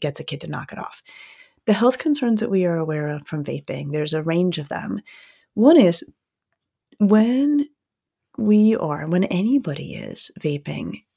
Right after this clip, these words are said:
they're getting particles into their lungs. Like, there are particles that are coming off of the mechanics of the vape device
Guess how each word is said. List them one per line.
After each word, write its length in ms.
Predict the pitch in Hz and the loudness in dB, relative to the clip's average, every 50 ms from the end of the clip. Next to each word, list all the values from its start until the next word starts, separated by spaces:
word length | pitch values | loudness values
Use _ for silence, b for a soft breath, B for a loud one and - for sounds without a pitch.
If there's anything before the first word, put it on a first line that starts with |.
| _ - | _ -10
they're 200 | - 180 220 233 | 0 2 4 4
getting 380 | 220 214 240 247 285 339 330 311 | 4 0 -4 -6 -4 -4 -4 -4
particles 500 | - - 208 240 269 - 208 175 165 - | -2 -2 -2 -2 -2 -4 -6 -8 -6 -6
into 180 | 175 175 196 190 | -6 -8 -6 -4
their 160 | 180 170 160 | -4 -4 -4
lungs. 720 | 160 170 185 - - - - _ - - - - - _ _ _ _ - | -6 -8 -10 -12 -14 -18 -18 _ -16 -12 -12 -12 -12 _ _ _ _ 2
Like, 160 | 208 190 190 | 2 2 4
there 160 | - 202 202 - | 6 4 6 6
are 160 | 208 226 240 | 4 2 0
particles 540 | 233 - - 208 220 240 233 - 175 160 160 | 0 -2 0 0 0 0 -2 -4 -6 -4 -4
that 120 | 170 165 | -2 -4
are 60 | 165 | -4
coming 460 | 165 - - - 196 196 180 165 160 - - | -6 -6 -4 0 0 2 2 0 -2 -4 -2
off 320 | 165 175 196 202 - - | -2 0 0 -2 -4 -6
of 260 | - 175 170 160 156 156 | -4 -4 -4 -4 -4 -4
the 80 | 156 | -4
mechanics 840 | 151 151 151 147 - - - 180 208 254 247 - - - - - - | -4 -4 -6 -8 -10 -8 -4 -2 -2 -2 -2 -4 -6 -8 -10 -10 -8
of 220 | - - 156 160 | -6 -8 -8 -2
the 120 | 160 170 156 | -2 -2 -2
vape 380 | 147 - 143 143 151 147 - - - - | 0 -4 -2 -2 -4 -6 -8 -16 -10 -6
device 640 | - 156 147 147 180 220 202 - - - - - | -6 -4 -2 -2 -2 -2 -4 -6 -6 -6 -6 -6